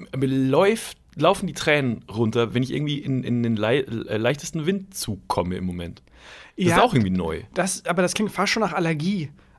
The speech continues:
Speaker 2: Also nach so
Speaker 1: Ja,
Speaker 2: Pollenallergie
Speaker 1: windallergisch.
Speaker 2: und so Wind. Ich, oh, scheiße, ich bin allergisch gegen Wind. Ja, Wind ist wirklich ein Mysterium. Das hab ich nicht zum Glück mit den Tränen in den Augen.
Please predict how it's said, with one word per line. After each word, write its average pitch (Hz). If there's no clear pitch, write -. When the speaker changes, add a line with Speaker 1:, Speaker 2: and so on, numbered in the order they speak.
Speaker 2:
Also 160
nach 165
so 123
Speaker 1:
Ja, 120
Speaker 2:
Pollenallergie 180
Speaker 1:
windallergisch. 131
Speaker 2:
und 160
so 156
Wind. 190
Ich, 156
oh, 165
scheiße, 160
ich 143
bin 175
allergisch 156
gegen 156
Wind. 160
Ja, 185
Wind 254
ist 185
wirklich 262
ein 233
Mysterium. 214
Das 180
hab 202
ich -
nicht 208
zum 214
Glück 220
mit 190
den 190
Tränen 202
in 196
den -
Augen. 208